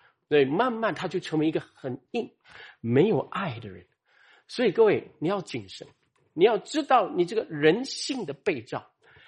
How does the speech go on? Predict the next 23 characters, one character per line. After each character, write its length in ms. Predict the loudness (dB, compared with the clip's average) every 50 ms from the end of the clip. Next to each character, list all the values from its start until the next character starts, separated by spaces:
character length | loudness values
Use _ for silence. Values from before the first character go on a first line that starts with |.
| -10 _
你 120 | 0 2
在 180 | 4 4 4 4
神 300 | 2 0 2 2 2 2
面 260 | 4 2 2 2 2
前 180 | 0 -4 -6 -6
蒙 280 | -6 -8 -10 -10 -12
爱 180 | -12 -14 -14 -14
了， 80 | -16 -20 _ _ _ _ -20 -18 0
你 100 | 0 2
在 160 | 4 6 4 4
神 320 | 2 0 0 0 0 2
面 260 | 2 2 2 0 0
前 480 | -2 -2 -2 -2 -2 -2 -6 -8 0 2
能 100 | 2 2
够 100 | 2 -2
享 360 | -4 -4 -2 -2 0 0 0
受 200 | 0 0 0 0
他 160 | 0 -6 -8 2
给 160 | 4 4 4
你 120 | 4 4 0
的 80 | 0
自 240 | -4 -4 -8 -10 -8
由， 240 | -8 -8 -10 -10